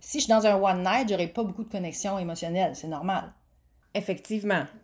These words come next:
Speaker 1: Puis si je suis dans une relation à long terme depuis vingt ans, j'aurais pas beaucoup de nouveau puis de piquant, mais c'est à nous de le recréer, ça, le, le nouveau puis le piquant.
Speaker 2: Exactement. Puis, Marika,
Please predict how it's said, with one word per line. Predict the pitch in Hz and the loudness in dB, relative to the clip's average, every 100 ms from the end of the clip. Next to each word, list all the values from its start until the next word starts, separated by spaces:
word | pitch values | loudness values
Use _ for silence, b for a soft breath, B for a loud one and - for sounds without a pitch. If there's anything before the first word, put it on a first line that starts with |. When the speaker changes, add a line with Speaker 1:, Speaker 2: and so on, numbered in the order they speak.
| _ | _
Speaker 1:
Puis | - - | -12 -6
si | 262 | -2
je | |
suis | 220 | 2
dans | 220 | 4
une | 214 | 4
relation | 185 180 226 | 4 2 2
à | |
long | 208 190 | 2 2
terme | 220 226 | 2 2
depuis | 196 208 | 0 -2
vingt | 185 185 233 | -2 0 0
ans, | 254 | 2
j'aurais | 202 | 2
pas | 196 | 2
beaucoup | 220 214 | 0 2
de | 233 | 4
nouveau | 220 196 240 | 4 2 0
puis | 220 | -4
de | - | -8
piquant, | - - 226 202 | -8 0 2 2
mais | 180 | -2
c'est | 175 | -4
à | 185 170 | -4 0
nous | 190 226 | 2 2
de | 185 | 2
le | 175 | 2
recréer, | 180 170 - 175 175 | 2 -2 -6 -6 -6
ça, | 170 170 | -8 -10
le, | 156 151 - | -12 -12 -12
le | 147 | -12
nouveau | 151 147 170 | -12 -10 -12
puis | - 156 | -12 -16
le | |
piquant. | - - 180 - _ - | -16 -14 -16 -18 _ 2
Speaker 2:
Exactement. | 214 196 180 180 220 220 214 285 | 4 4 2 2 2 2 2 2
Puis, | 294 226 233 - - | 0 -4 -6 -10 -4
Marika, | 196 180 - | -2 -2 0